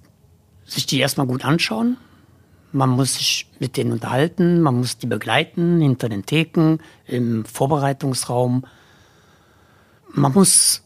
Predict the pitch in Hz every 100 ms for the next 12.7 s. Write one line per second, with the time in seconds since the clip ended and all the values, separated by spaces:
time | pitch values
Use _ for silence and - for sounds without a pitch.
0 | _ _ _ 175 156 - 190 151 - -
1 | 113 104 - _ - - - - 151 -
2 | 160 185 - 170 175 185 185 180 156 139
3 | 151 139 165 143 127 - - 139 170 190
4 | - - _ _ _ - 131 127 143 143
5 | - 151 156 135 104 104 98 - - 139
6 | 147 135 127 - 175 175 147 117 - 113
7 | 104 - _ _ _ _ _ - 147 123
8 | 139 131 127 127 123 123 117 113 - 135
9 | 131 127 123 _ _ _ _ _ _ _
10 | - 127 127 151 143 131 - 143 139 -
11 | 131 - 135 135 135 120 120 123 - 139
12 | 135 - 127 127 127 123 123